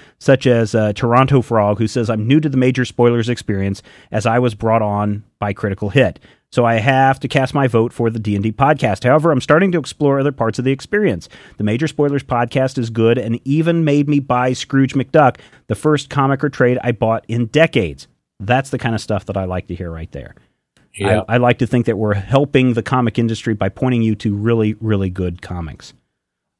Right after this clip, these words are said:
Speaker 1: Um, if, let's see. Anybody else who stands out here? "Yep, gotta be the podcast," says Rome. "There are lots of websites out there, but only one Major Spoilers podcast.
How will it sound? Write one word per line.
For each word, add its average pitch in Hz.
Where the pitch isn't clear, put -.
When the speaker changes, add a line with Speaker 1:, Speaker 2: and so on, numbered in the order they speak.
Speaker 1:
Um, 120
if, -
let's 123
see. 87
Anybody 139
else 101
who 92
stands 92
out 85
here? 80
"Yep, 120
gotta 160
be 151
the 143
podcast," 135
says 120
Rome. 135
"There 120
are 110
lots 127
of 139
websites 131
out 127
there, 127
but 117
only 117
one 120
Major 117
Spoilers 107
podcast. 123